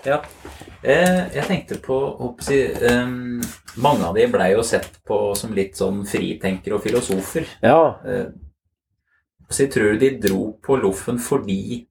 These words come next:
Speaker 1: de var litt fritenkende og filosofer, eller blei du sånn av loffe?
Speaker 2: Det var nok en kombinasjon, for at det er mange som ikke passet i samfunnet, følte en dragning mot landeveien.
Speaker 1: Ja.
Speaker 2: Og hvis du lå under et tre,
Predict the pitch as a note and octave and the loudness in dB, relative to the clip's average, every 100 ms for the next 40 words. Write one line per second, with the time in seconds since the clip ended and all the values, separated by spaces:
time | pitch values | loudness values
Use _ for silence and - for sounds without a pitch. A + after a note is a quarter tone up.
0 | - - C3 A2+ G2 A2 - G#2 F#2+ - | -8 -4 -2 0 2 0 0 0 0 -2
1 | G2+ - A2+ A2 A#2 A#2 A2+ F#2+ B2 C3 | -4 -4 -6 -2 -2 0 0 2 2 2
2 | C#3 G2+ F2 E2+ G2+ A2+ F2+ F#2 G2+ A2 | 2 2 2 2 0 0 0 2 2 0
3 | - B2 - D3 C3 C#3 E3 E3 F3 F3+ | 0 -2 2 2 2 0 -2 0 2 2
4 | - F3 E3+ D#3 E3 D#3+ C3+ B2 B2 D#3 | 2 2 4 2 2 2 2 2 -2 -2
5 | D#3 D#3 D#3 - D#3 - D3 B2 C3+ C#3+ | -2 -4 -6 -6 -2 -2 0 2 2 2
6 | C3+ G#2+ C3 D3 D3 B2 C#3+ C#3 C3+ B2 | 0 0 -2 0 0 0 0 2 4 4
7 | A2+ A#2 C#3 C#3 C#3+ B2+ A#2 D3+ A#3 - | 2 -2 -4 -2 0 0 2 0 0 -6
8 | _ A2+ - - B2+ A#2+ D#3+ D3+ C#3 C3 | _ -16 -16 -10 -8 -2 0 4 4 4
9 | D3 C3+ D3+ D3+ - - C3+ | 2 2 0 -2 -6 0 2